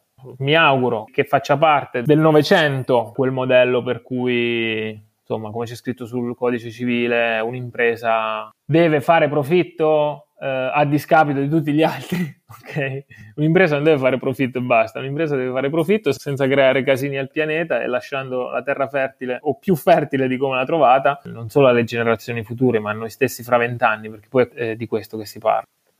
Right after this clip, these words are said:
Noi sentiamo forte questa responsabilità, abbiamo scommesso su questo, le persone hanno capito,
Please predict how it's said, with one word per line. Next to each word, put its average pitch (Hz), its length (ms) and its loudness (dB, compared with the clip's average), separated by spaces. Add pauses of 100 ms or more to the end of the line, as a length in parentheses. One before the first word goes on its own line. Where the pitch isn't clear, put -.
(140)
Noi 139 160 0
sentiamo 123 380 -2
forte 131 320 -2
questa 123 240 -2
responsabilità, 151 1040 0 (340)
abbiamo 135 320 0
scommesso 139 480 -4
su 160 140 -4
questo, 147 680 0
le 139 120 -2
persone 131 380 -6
hanno 113 200 -8
capito, 147 640 -6